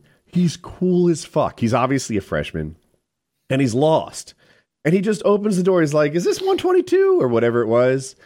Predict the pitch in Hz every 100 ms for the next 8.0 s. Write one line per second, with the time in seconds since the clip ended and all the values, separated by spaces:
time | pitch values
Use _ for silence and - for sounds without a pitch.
0 | - _ _ _ 123 123 120 117 113 113
1 | 110 110 123 120 104 104 107 101 101 139
2 | 202 262 233 214 139 104 76 76 95 76
3 | 64 60 64 62 50 - - 381 381 156
4 | 143 120 113 95 - 104 78 - - -
5 | - 120 127 120 135 120 110 110 117 -
6 | 73 - - - _ _ 160 185 180 185
7 | 202 285 381 196 196 226 214 170 135 -